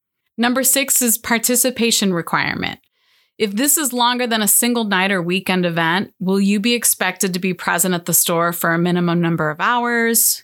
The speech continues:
You know, is it a fair exchange? Does the brick and mortar store owner feel like, "Hey, if your products are gonna be in the store,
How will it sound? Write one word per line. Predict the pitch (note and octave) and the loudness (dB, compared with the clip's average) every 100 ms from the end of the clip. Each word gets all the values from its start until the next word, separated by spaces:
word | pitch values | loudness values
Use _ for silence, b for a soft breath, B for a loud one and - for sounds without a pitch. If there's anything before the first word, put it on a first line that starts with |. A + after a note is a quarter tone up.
| _ | _
You | G3 | -2
know, | F#3 | 0
is | F3 | 0
it | F3 | 0
a | E3+ | -2
fair | - F#3+ F#3 | 0 0 0
exchange? | - - G3+ G3 G3 F#3+ - - - _ | -2 0 2 2 2 2 0 -2 -6 _
Does | - E3+ | -2 0
the | F3+ | 0
brick | F#3 F#3+ | 0 -2
and | F#3+ | 2
mortar | F3+ F3+ F3 | 2 2 0
store | E3 - - F3+ F3+ | 0 0 0 0 0
owner | - F3+ F3 | 0 0 0
feel | E3 F#3+ F3+ F3 | -2 0 0 0
like, | F3 F3 E3+ | 0 0 -2
"Hey, | G#3 G#3 | -2 0
if | F#3 | 0
your | F3+ | -2
products | F3 G3+ F3 F3 - | -2 0 0 0 0
are | F#3+ | 0
gonna | F3+ E3+ | 0 0
be | E3+ | 0
in | E3+ | 0
the | E3 | 0
store, | D#3+ F3+ E3 E3 F3 | 0 2 2 0 -2